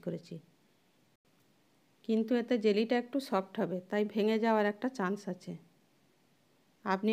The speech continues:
এখানে এক চামচের পরিবর্তে দু চামচ আগার আগার পাউডার ইউজ করতে পারেন। সেক্ষেত্রে জেলিটা অনেক শক্ত হবে, কেকটা আর ভেঙে যাওয়ার ভয় থাকবে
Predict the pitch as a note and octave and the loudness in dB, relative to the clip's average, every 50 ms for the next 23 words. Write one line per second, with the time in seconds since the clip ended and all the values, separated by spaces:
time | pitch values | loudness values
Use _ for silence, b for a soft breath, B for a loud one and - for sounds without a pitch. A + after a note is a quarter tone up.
0 | A3+ A#3 A3+ B3+ B3 B3 A#3+ A3+ A3+ - - A3 G#3+ G#3+ G#3+ A#3+ A3+ G#3+ A3 A3+ | 2 2 2 2 2 4 4 2 0 0 -2 0 0 0 0 0 -2 0 0 0
1 | A3 A3 A3+ A3+ A3+ A3+ C4 B3+ A3 F#3+ G3+ G#3 - G#3 G#3 G#3 A#3 C#4 C4+ - | 0 0 0 -2 0 0 0 0 2 0 0 0 0 0 0 2 0 0 -2 -6
2 | - - - G#3 G3+ G#3 G#3 G#3 F#3 G3+ G3 G3 G3 F#3+ F#3 F3+ G#3 A#3 C4+ B3 | -12 -6 -4 0 2 2 2 2 2 2 0 0 0 0 0 2 0 2 2 2
3 | A3 G#3 G#3+ - - F#3+ G3 - F3+ F3 F3+ F3 E3+ E3 E3 - - _ _ _ | 2 2 0 -2 -4 -6 -4 -4 -4 -4 -2 -2 -4 -6 -8 -12 -16 _ _ _
4 | _ _ _ _ _ _ _ - - - G3+ G3+ B3+ C4 C4 C4 B3+ B3+ A#3+ G3 | _ _ _ _ _ _ _ -14 -6 -4 -2 0 0 0 0 0 2 2 2 4
5 | G3+ G3 G3 G#3 A3 A3 B3+ B3 A#3+ A#3 A#3+ B3 B3 - - A3 G3+ - - - | 2 2 2 2 0 0 0 0 2 2 0 -2 -2 -2 -2 -2 -2 -2 -4 -4
6 | A3 A3 A3 G3 F3+ F3+ G3+ G#3 - - _ - G3 G3+ G3 G3+ - A3+ A3+ A3 | -2 0 0 0 0 0 -2 -2 -6 -14 _ -2 -2 -2 -2 -2 0 2 2 2
7 | G#3 F#3+ G#3 F#3+ G#3 A3 G#3+ A3+ A3 A3 G#3 G#3+ G#3 F#3+ G#3 G#3 - - F#3+ D#3+ | 2 0 0 0 0 2 2 2 0 0 -2 -2 -2 -2 -2 -2 -4 -6 -6 -6
8 | D#3+ E3+ | -6 -8